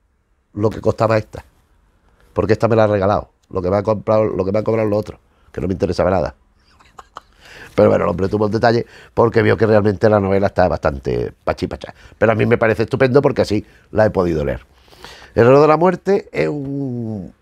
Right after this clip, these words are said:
un reloj que cada vez que suena parece un fiambre. Lógicamente no es que el reloj sea un asesino ni tenga, sino que hay un asesino que se vale del reloj y que manipula el reloj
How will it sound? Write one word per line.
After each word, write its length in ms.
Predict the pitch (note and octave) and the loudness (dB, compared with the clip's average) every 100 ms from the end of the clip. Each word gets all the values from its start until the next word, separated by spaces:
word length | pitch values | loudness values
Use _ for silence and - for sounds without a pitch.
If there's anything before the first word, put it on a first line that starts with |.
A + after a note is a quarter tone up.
| - | -16
un 240 | B2+ C3+ | -10 -8
reloj 380 | A2+ D#3 F3 G3+ - _ _ _ | -2 2 2 0 -6 _ _ _
que 140 | - B2+ | -4 0
cada 200 | B2+ C3 | 4 4
vez 100 | C3 | 2
que 100 | C3 | 0
suena 240 | D3 D3 | 2 2
parece 300 | C3+ B2 B2 | 4 2 0
un 100 | A2+ | -4
fiambre. 400 | - D#2+ - - _ _ _ _ _ _ _ _ _ _ _ _ - | -4 -6 -6 -18 _ _ _ _ _ _ _ _ _ _ _ _ 0
Lógicamente 540 | F#2+ A2 A2+ G#2+ A#2 | 2 2 2 0 0
no 80 | A2+ | -2
es 60 | |
que 60 | - | -2
el 200 | G#2 G2 | -2 0
reloj 240 | G2+ G2+ - - - | -2 -4 -6 -20 -4
sea 160 | A#2 | 0
un 120 | A#2+ A#2+ | 0 0
asesino 560 | - G#2 G#2 C3 A#2 | 0 -2 0 0 0
ni 120 | A2+ | 0
tenga, 360 | G#2+ A2+ A2 F#2+ - - | -2 0 0 -2 -6 -18
sino 280 | - G#2 G#2+ | -4 0 0
que 240 | G2+ A2 - _ - | 2 -2 -2 _ -6
hay 160 | F2+ | -4
un 100 | F2 | -4
asesino 360 | - - F#2+ F2+ | -6 -2 -2 -2
que 80 | G2+ | -2
se 100 | F2 | 0
vale 240 | G2+ G#2 | 0 0
del 160 | G2+ G2 | -2 0
reloj 280 | B2 C3 - - _ - | 2 2 0 -16 _ -6
y 100 | C#3 | 0
que 120 | B2+ | 0
manipula 580 | A#2 A2+ G#2 B2+ D3+ C#3 | 0 -2 -2 0 2 2
el 60 | |
reloj 380 | C3 C#3+ C#3+ C#3+ | 2 2 4 2